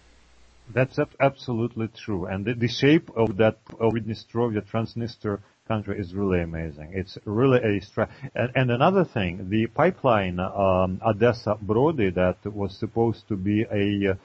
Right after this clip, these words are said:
project starting to work this year, um, President of Ukraine, uh, Viktor Yushchenko, recently signed, uh, this, um, deal with Azerbaijan, Georgia, uh, and, uh, Poland, uh, to put in operation this alternative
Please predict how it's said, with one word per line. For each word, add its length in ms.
project 460
starting 360
to 80
work 220
this 280
year, 420
um, 500
President 460
of 180
Ukraine, 640
uh, 300
Viktor 300
Yushchenko, 640
recently 460
signed, 680
uh, 340
this, 360
um, 260
deal 220
with 220
Azerbaijan, 880
Georgia, 680
uh, 240
and, 440
uh, 340
Poland, 560
uh, 460
to 120
put 180
in 100
operation 640
this 260
alternative 800